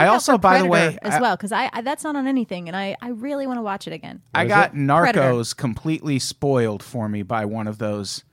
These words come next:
Speaker 1: News outlets?
Speaker 2: Yeah, the, it was just a, like, a things coming to Netflix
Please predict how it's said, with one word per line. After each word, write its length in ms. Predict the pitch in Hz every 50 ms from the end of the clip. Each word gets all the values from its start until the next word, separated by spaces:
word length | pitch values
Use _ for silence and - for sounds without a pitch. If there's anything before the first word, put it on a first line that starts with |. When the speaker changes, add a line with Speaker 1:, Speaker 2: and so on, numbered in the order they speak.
| _ _ _ _
Speaker 1:
News 300 | - 214 214 226 226 208
outlets? 440 | 185 214 220 - 226 220 - - - _ _ _ -
Speaker 2:
Yeah, 260 | 156 208 226 185 147
the, 300 | 156 156 190 185 - -
it 140 | 220 220 -
was 180 | 214 196 - -
just 300 | - 247 240 - - 233
a, 200 | 202 196 175 156
like, 280 | 135 160 160 160 135 160
a 240 | 147 135 123 120
things 960 | 110 - - _ - - - - - - - - 156 165 190 196 190 190 160 -
coming 360 | - 160 175 170 170 170 170 139
to 100 | - 147
Netflix 680 | 143 147 156 - - - 165 143 123 131 - - -